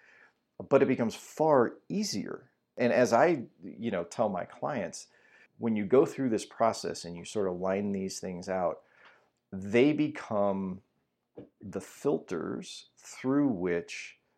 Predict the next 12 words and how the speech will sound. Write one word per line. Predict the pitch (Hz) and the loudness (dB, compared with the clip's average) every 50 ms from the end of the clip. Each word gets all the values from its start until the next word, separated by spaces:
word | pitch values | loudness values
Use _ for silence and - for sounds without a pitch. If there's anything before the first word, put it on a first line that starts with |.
| _ _ | _ _
you | 92 104 113 | -4 -2 0
make | 110 107 104 101 101 - | 2 2 0 0 -2 -2
much | 101 98 92 - - - | -2 -2 -2 -4 -6 -6
better | 95 90 87 90 | -6 -4 -4 -6
decisions. | 87 90 87 - - 87 85 - - - - - - - - - _ _ _ _ _ _ _ _ _ _ _ _ _ | -6 -8 -10 -8 -8 -8 -8 -10 -12 -16 -18 -16 -16 -16 -16 -18 _ _ _ _ _ _ _ _ _ _ _ _ _
So | - - - - - 135 120 110 110 107 107 104 104 101 101 101 - _ _ _ _ _ _ _ _ _ _ _ _ _ _ _ _ _ _ _ _ _ | -10 -8 -6 2 6 8 8 10 10 8 8 6 6 4 0 -2 -8 _ _ _ _ _ _ _ _ _ _ _ _ _ _ _ _ _ _ _ _ _
having | - - - 120 127 123 135 143 135 131 - - | -14 -6 -2 0 2 2 2 2 2 0 -4 -6
a | 104 | -8
clear | - - - - - 123 123 123 127 123 | -10 -10 -18 -8 -2 0 0 2 0 0
sense | 120 - - 107 101 98 - - - - | -4 -4 -6 -6 -6 -6 -8 -12 -14 -8
of | 107 101 95 87 85 82 - _ _ - _ - | -6 -6 -6 -6 -8 -16 -20 _ _ -20 _ -20
the | 87 85 92 95 92 92 90 87 - | -16 -10 -8 -6 -6 -6 -8 -8 -10